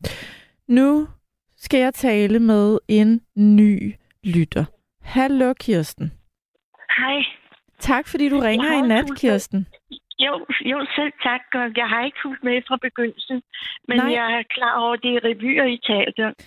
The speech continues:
Speaker 2: I
Speaker 1: Det er
Speaker 2: taler
Speaker 1: det,
Speaker 2: om,
Speaker 1: det
Speaker 2: ikke?
Speaker 1: er det. Jo.
Speaker 2: Og der kan jeg sige, i halvtredserne, der, der var jeg solodanser ude i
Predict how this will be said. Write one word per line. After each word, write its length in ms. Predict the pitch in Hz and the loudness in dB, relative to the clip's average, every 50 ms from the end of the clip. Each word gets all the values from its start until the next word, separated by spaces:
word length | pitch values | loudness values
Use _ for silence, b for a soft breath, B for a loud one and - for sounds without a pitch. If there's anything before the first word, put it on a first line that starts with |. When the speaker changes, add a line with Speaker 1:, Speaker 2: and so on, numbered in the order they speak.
| b b | b b
Speaker 2:
I 40 | - 202 | -6 -2
Speaker 1:
Det 140 | 277 262 | 0 0
er 40 | 226 214 220 | 2 2 2
Speaker 2:
taler 140 | 226 214 226 | 2 2 0
Speaker 1:
det, 100 | 214 202 | 0 -2
Speaker 2:
om, 120 | - - | -2 -2
Speaker 1:
det 80 | 220 185 | 0 0
Speaker 2:
ikke? 100 | 165 175 | 0 0
Speaker 1:
er 80 | 185 202 | 0 -2
det. 200 | 247 277 302 - _ _ | -2 -6 -8 -8 _ _
Jo. 320 | - 196 214 240 285 320 330 - _ _ _ _ - | -4 -2 0 0 0 -2 -6 -8 _ _ _ _ -8
Speaker 2:
Og 420 | - 233 240 240 233 240 247 247 - | -4 -2 0 0 0 0 0 -2 -2
der 120 | - 254 | -4 -2
kan 200 | - 277 277 262 | -2 -2 -2 0
jeg 140 | 262 254 247 - | -2 -4 -4 -6
sige, 260 | - 247 247 262 254 - | -6 -4 -2 -2 -2 0
i 100 | - 240 233 | 0 0 2
halvtredserne, 720 | 226 226 220 - - - 233 233 240 - 262 254 247 247 240 - | 2 0 -2 -4 -6 -4 -2 -2 -2 -2 -2 -2 0 0 0 0
der, 220 | 247 240 240 233 226 _ _ - - - | 0 0 -2 -2 -4 _ _ -20 -10 -6
der 80 | 240 247 | -4 -2
var 120 | 233 254 | -2 0
jeg 200 | 247 233 226 220 | 0 0 -2 -2
solodanser 760 | - - 233 233 233 233 247 247 233 226 214 214 208 - 220 - | -4 -4 -4 -4 -4 -4 -4 -2 0 0 0 0 -2 -2 -4 -4
ude 260 | - 214 214 233 240 | -2 -2 -2 0 0
i 120 | 226 220 | 0 0